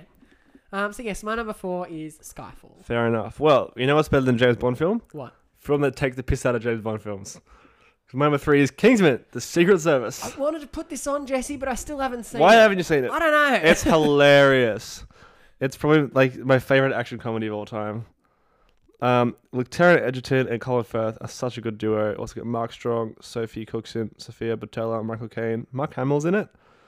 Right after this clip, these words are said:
Speaker 1: Mark Hamill?
Speaker 2: And of course, the only really negative part of it, Samuel L. Jackson as Valentine, the villain. Not great. But it's, it's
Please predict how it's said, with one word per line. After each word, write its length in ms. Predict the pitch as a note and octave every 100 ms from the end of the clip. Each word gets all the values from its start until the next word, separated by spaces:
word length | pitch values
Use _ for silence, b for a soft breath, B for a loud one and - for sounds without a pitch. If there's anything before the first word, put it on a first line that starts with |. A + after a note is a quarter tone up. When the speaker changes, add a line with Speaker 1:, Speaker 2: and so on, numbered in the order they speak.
| b b -
Speaker 1:
Mark 240 | E3+ G3
Hamill? 380 | - F3 G#3 F#3+ B2+
Speaker 2:
And 120 | C3
of 100 | B2
course, 380 | C#3+ C3+ C3 -
the 240 | C3+ C#3
only 220 | D#3 F3 D3
really 260 | C3 B2+
negative 420 | A#2 A2+ A#2+ A2+ -
part 180 | A#2
of 100 | A2
it, 140 | A2 A#2
Samuel 260 | C#3+ B2 A2
L. 60 |
Jackson 460 | G#2+ G2+ - G#2 - -
as 340 | A2 A#2 B2+ - _ _ A#2
Valentine, 680 | A#2 A2 G#2+ A#2 G#2+ G#2+ - -
the 80 | G#2+
villain. 400 | G#2+ A2 A2 - b b b b b -
Not 180 | C#3+ C3
great. 300 | A#2 G#2+ - - b b b b
But 300 | C#3 B2 - _ _ -
it's, 380 | D3+ D3 - - - E3+ - - - D#3+
it's 360 | E3 - _